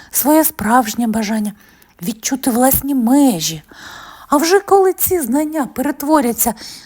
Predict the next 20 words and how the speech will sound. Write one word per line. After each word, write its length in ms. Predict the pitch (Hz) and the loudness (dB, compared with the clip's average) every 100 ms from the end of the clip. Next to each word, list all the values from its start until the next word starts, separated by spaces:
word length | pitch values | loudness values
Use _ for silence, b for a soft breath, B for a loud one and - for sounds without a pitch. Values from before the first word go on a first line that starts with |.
| - | -4
на 120 | 254 | -2
твою 380 | 294 269 294 269 | 0 -2 0 -2
внутрішню 840 | 175 247 285 - 202 - - 185 | -2 0 0 -2 -8 -10 -10 -10
опору, 560 | 175 - 359 392 262 180 B B B _ | -12 0 2 2 -2 -12 B B B _
коли 360 | - 381 381 370 | 2 4 4 0
вони 280 | 294 302 349 | 0 -2 -2
стануть 540 | - 339 285 262 262 | 0 0 0 -4 -6
не 140 | 254 | -4
просто 540 | 339 - 392 392 - 320 | -4 2 2 2 0 -2
розумінням, 720 | 311 254 294 277 262 220 214 B B B B | 0 -2 -2 -2 -2 -4 -8 B B B B
а 80 | 294 | -2
наче 300 | 349 415 415 | 0 0 -2
прокачені 800 | 392 403 392 403 392 - 381 415 | 0 0 2 0 0 -8 -10 -8
м'язи, 680 | 403 320 359 254 180 165 180 b b b b _ | -4 2 2 0 -8 -14 -16 b b b b _
тоді 920 | - 330 233 214 330 349 339 302 196 156 b b b - | -6 -4 -4 -6 -2 0 0 -2 -6 -12 b b b -8
ти 140 | 320 | -4
сміливо 720 | 311 302 311 359 330 349 349 | -4 -4 -6 -4 -2 0 0
вилетиш 760 | 294 294 370 349 320 302 320 - | 0 -2 -2 -2 -4 -4 -6 -6
із 140 | 302 | -4
гнізда, 720 | 277 277 277 240 254 233 185 | -4 -4 -6 -4 -2 -2 -4